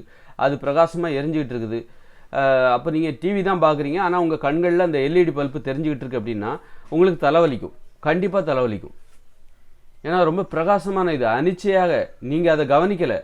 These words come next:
அந்த பல்பை நீங்க பார்க்கல, வேற ஒரு விஷயத்தை தான் பாக்குறீங்க. வேற ஒரு விஷயம் பார்க்கும்போது அந்த பல்பு உங்க கண்-, கண்ணுக்கு தெரியுது அப்படிங்கும்போது உங்களுக்கு கண்டிப்பா தலைவலிக்கும்.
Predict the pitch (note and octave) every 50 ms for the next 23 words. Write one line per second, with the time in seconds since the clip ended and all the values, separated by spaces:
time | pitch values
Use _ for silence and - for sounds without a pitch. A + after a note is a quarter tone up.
0 | - - _ - - A#2 C3 C#3+ C#3 B2 C3 C#3 D#3+ E3+ F#3+ F#3+ F#3 F3 E3 C#3+
1 | D3 D3 D3 C3+ C#3 A#2+ G#2+ G#2+ B2 D3 E3+ F3+ F#3 F3 F3 E3 - E3+ D#3 E3
2 | E3+ D#3+ F3 D#3+ D3 D3 C3+ B2+ B2+ A2+ G#2+ G2+ G#2+ A#2+ C#3 D#3+ F3+ F3+ E3+ F3
3 | E3+ E3+ - F3 E3 D#3 C#3+ C#3+ C3+ B2+ B2 A2 G#2 G#2 A#2+ E3+ G3+ - - -
4 | - - - - C#3+ E3+ E3+ D#3 C#3 D3+ E3 F#3 F#3+ G3+ F3+ F3 F3 D#3+ D3 C#3
5 | C#3+ D#3 D3 B2+ C#3 C#3+ E3+ F#3 E3 D#3 B2 D3 D#3 E3 F3 D#3+ D#3+ C#3 C#3 C#3
6 | C3+ B2+ B2 B2+ C3 D#3+ A3+ - - - - - - - D#3 F3 F#3 F3 - D3
7 | D3+ D#3 E3 D#3 F3 D3+ - B2+ A#2+ B2+ C3 A#2+ G#2+ F#2 - D2+ -